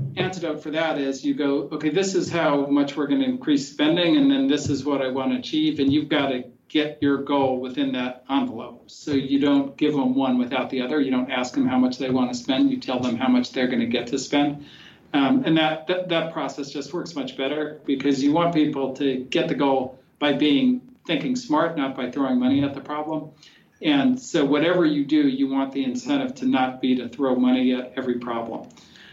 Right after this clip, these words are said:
Uh, then the second kind of big danger is for kind of any entrepreneurial endeavor, the most difficult thing is, is I, I'm sure you know, is, like, product market fit.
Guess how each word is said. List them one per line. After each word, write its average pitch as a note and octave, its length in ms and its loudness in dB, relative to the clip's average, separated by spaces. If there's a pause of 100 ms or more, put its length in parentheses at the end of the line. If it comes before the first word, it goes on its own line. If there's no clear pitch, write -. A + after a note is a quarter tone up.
(140)
Uh, D3 240 2
then D#3+ 160 4
the D#3 80 4
second G#3+ 880 -2 (340)
kind D#3 300 2
of - 180 -4 (840)
big C#3+ 260 2
danger D3 720 2
is C3 680 -2 (840)
for - 300 0
kind F3+ 180 -2
of E3 140 -6
any F#3 520 0 (840)
entrepreneurial D#3 680 2
endeavor, C3+ 800 -2 (920)
the D#3 80 0
most F#3+ 280 2
difficult E3+ 420 -2
thing D3 240 2
is, C3 220 0
is C#3+ 280 -4
I, C#3+ 80 0
I'm C#3+ 260 0
sure D#3 180 0
you D#3 180 4
know, C#3+ 160 4
is, B2+ 180 -2
like, C3+ 200 -6
product D3 340 0
market B2+ 280 -4
fit. - 260 -12